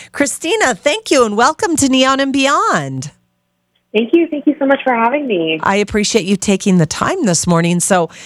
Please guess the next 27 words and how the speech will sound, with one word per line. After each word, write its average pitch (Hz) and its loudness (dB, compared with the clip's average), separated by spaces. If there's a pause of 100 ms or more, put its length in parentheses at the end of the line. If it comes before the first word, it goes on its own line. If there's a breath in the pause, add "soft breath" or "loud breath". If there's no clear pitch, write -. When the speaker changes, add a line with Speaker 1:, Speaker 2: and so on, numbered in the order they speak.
(140 loud breath)
Speaker 1:
a 247 2
lot 269 0
of - -6
things 277 -4
are 254 6
going 214 0
on 170 2
with 143 -4
this. 127 -2 (220)
We 214 4
are 220 0
saying 185 0
pine, 170 0
like 151 -2
fine, 202 -2
but 165 0
with 175 0
a 165 2
P, 185 0
pine 214 2 (460 loud breath)
dining. 151 -2
So 175 0 (300 loud breath)
let's 247 -2
kick 302 -2
off 247 2
right 220 0
there. 185 0